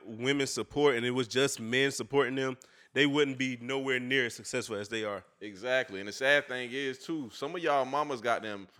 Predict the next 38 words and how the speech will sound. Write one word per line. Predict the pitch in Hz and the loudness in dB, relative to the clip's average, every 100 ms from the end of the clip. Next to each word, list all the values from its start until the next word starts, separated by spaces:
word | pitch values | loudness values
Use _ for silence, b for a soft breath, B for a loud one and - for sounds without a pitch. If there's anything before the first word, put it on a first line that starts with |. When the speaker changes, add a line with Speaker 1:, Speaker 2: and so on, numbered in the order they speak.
| b | b
Speaker 2:
in | 110 | -6
them | 113 104 | -6 -2
videos | 120 123 107 101 92 | -2 0 -2 -2 -6
with, | 98 | -10
with, | 92 92 90 - | -6 -6 -6 -8
with | 92 87 85 b b | -10 -8 -12 b b
that | 95 95 | -4 -2
thong | 110 117 110 | 0 0 0
and | 98 | -2
that | 95 | -4
rump | 92 113 78 | -2 -4 -4
shaking | - 95 92 | -6 -6 -8
across | 90 101 92 | -6 -4 -4
the | 82 | -8
screen, | - 107 98 85 | -10 -10 -10 -10
bro. | 76 78 - - | -10 -10 -12 -8
I | - | -6
feel | - | -2
Speaker 1:
I | 185 | 0
ain't | 107 | 4
Speaker 2:
bad | 110 | 4
Speaker 1:
gonna | 156 131 95 | 4 0 0
Speaker 2:
for | |
Speaker 1:
lie, | 120 | -4
Speaker 2:
you | |
Speaker 1:
boy. | 139 | -6
Speaker 2:
niggas. | - - - | -12 -8 0
Speaker 1:
I | 190 | 0
be | 175 | 0
wanting | 143 120 | -2 -4
to | 110 | -6
see | - 170 156 | -8 -6 -6
some | - 131 | -6 -6
of | 120 | -6
these, | 120 117 113 104 | -6 -6 -10 -8
uh, | 107 107 107 | -6 -4 -4
video | 117 123 117 113 | -4 -4 -2 -4
models | 113 113 110 107 | -4 -4 -6 -10